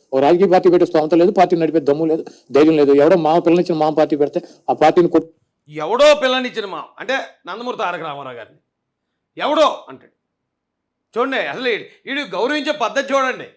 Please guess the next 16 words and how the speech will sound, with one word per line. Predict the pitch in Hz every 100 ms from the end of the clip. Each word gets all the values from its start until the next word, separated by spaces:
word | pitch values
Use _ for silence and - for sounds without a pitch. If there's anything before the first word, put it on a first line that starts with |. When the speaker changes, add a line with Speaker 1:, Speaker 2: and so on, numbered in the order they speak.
| _ _ _ _ _ _ -
Speaker 2:
అదే | 240 311
మాట | 311 302
రాజశేఖర | 269 269 285
రెడ్డి | 294 277
గారిని | 285 277
ఎవరైనా | 285 277
ఏమైనా | 277 277
అంటే, | 277 311 320 - _ -
అయ్యో | 135 127 131
బాబోయ్, | - - 143 214 143 156 - _ _ - 160
గొడవలు | 185 269
చంపేసుకుని | 269 262 247 262
రోడ్డు | 233 233
అంతా | 247 240
దొల్లేస్తాడు | 208 208 202
గుండేసుకునేడు. | 175 180 175 - 151 117